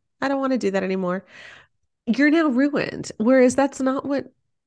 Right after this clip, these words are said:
your life with Christ is supposed to be like. It's supposed to be, "No, every day I make a decision."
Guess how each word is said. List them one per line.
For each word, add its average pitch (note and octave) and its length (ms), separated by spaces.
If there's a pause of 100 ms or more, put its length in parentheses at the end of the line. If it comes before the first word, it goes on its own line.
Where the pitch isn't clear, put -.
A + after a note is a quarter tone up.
(100)
your A#3 180
life A3+ 200
with G#3+ 120
Christ F#3+ 260
is F3 80
supposed - 280
to D3 60
be E3 100
like. A3+ 460
It's - 160
supposed B3 380
to B3+ 80
be, F#3+ 440
"No, A#3+ 120
every A3+ 300
day G3 300
I F#3+ 120
make F3+ 220
a G3 40
decision." - 640